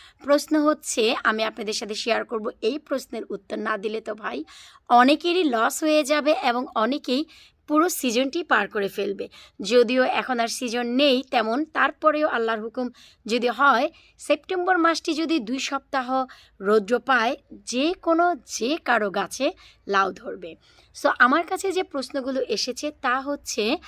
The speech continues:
একজন আপু আমাকে লিখেছে যে, "আপু, আমার গার্ডেনে বেশ কয়েকটি লাউয়ের গাছ আছে, কিন্তু লাউয়ের গাছ, লাউগুলো যখনই এক বিঘাত হয়, এক গি-, বা হয়,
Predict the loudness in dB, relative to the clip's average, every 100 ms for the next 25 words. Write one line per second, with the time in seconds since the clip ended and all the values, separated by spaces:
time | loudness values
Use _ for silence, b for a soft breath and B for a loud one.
0 | B B B 0 0 0 0 0 2 2
1 | 2 0 -6 -6 -6 -6 -4 -4 -2 -2
2 | -2 -2 -2 -2 0 0 2 2 0 0
3 | -2 0 -2 0 -2 B B B -2 0
4 | 0 0 -2 0 -4 0 2 2 -2 -2
5 | -2 -2 -4 -4 -2 -4 -6 -2 2 2
6 | 2 -2 -2 B B B 0 6 6 6
7 | 4 2 0 0 -6 -6 2 6 6 4
8 | -2 0 -2 -2 -2 -2 -6 -4 -2 -2
9 | -2 -6 -4 -4 -6 0 0 0 -4 -6
10 | -8 -8 -6 0 0 0